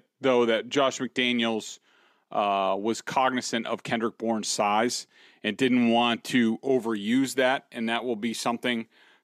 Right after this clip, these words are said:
to watch. Uh, it would be n-, normal for him to take another step forward with, uh, you know, a few more touches here and there. Of course, they have, you know, some other options like, um, what's his name?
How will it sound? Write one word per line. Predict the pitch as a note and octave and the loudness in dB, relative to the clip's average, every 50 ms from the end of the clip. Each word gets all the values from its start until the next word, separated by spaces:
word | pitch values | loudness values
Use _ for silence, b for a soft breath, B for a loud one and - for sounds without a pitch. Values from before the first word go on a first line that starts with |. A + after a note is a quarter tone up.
| b - | b -4
to | - C3+ | -2 -2
watch. | A2+ G#2+ A2 G#2+ A2+ C3 - - - - - _ - | 0 2 2 2 2 0 0 -4 -8 -8 -8 _ -2
Uh, | B2 A2+ A2 A2 G#2 - | 0 0 2 2 0 2
it | C3 C3 | 2 4
would | B2+ C3+ B2 | 4 4 4
be | A#2 C#3 C3+ | 4 4 4
n-, | B2+ B2 B2 C3 A#2+ C3 | 4 4 4 2 2 2
normal | B2+ C3+ C#3 C3+ C3+ C#3 C#3 C3 | 2 4 4 4 4 4 2 2
for | - - B2+ A#2 | 0 0 -2 0
him | A#2 B2 A#2+ | 2 0 0
to | G#2+ | -2
take | - - C3 A#2+ - | -2 -2 -4 -2 0
another | B2 A2+ A2+ A2+ A2+ G#2+ | 0 0 0 2 0 0
step | - - - - A#2 - - | -2 -2 0 0 0 0 -2
forward | - - A#2+ A2+ A2 A2+ A#2+ B2 B2+ A#2 A#2 | -4 0 2 2 2 4 2 2 0 0 -2
with, | G#2+ G#2+ G#2+ G#2+ G2+ - _ b b b b b b b b b b b - | 0 2 2 2 2 0 _ b b b b b b b b b b b -6
uh, | - A#2+ A#2 A2 G#2+ G#2 G#2+ - | -2 0 0 2 2 0 0 0
you | - C3 | 0 0
know, | A2+ A2+ A#2+ G#2+ | 2 2 2 2
a | A#2+ A2 | 0 -2
few | - - - C3+ C3+ | -2 -2 0 2 2
more | C#3 C#3 C3+ C3 C3 | 2 2 2 2 2
touches | B2+ - - C3+ B2+ - - C#3+ C3 - | 0 0 -2 -4 -4 -2 -4 -6 -6 -6
here | - - C3+ C3+ C#3 | -4 -2 -2 -2 0
and | C#3 C3 B2+ | 0 0 0
there. | B2+ C3+ C3+ | 0 0 0
Of | C3 - | -2 -4
course, | - - C3 A#2 - | -2 -2 -2 -2 0
they | - A#2+ A2 | 0 0 0
have, | G#2 A2+ A#2 A#2 A2+ G2 - - b b b b b b b b b b | 2 2 0 0 0 -2 -6 -20 b b b b b b b b b b
you | C#3 | -2
know, | C3 A#2+ | -2 -2
some | G#2+ - C#3 B2 B2 | 0 0 0 2 2
other | B2 B2 B2+ B2+ - | 2 2 2 0 0
options | - A2 A2+ A#2 A2+ - - - C3 B2+ B2+ A2+ - - | 0 0 0 0 -2 -4 -4 -2 0 0 0 -2 -4 -8
like, | A2 G#2 A2 A2+ A2 G#2 - - - - - _ _ _ _ _ | -4 0 2 2 2 2 -2 -4 -16 -16 -16 _ _ _ _ _
um, | - B2 A#2 A2 G#2+ G#2 G2+ G2+ G2 G2 G2 F#2 E2+ _ _ _ _ _ _ _ _ _ _ _ _ _ _ b b b b b b b b b b b b b b b b _ _ | -6 -2 0 0 2 2 2 0 0 -2 -4 -10 -14 _ _ _ _ _ _ _ _ _ _ _ _ _ _ b b b b b b b b b b b b b b b b _ _
what's | - G2 - - - | -18 -16 -16 -16 -18
his | - - - | -18 -18 -18
name? | - - - - - - | -16 -16 -16 -16 -18 -18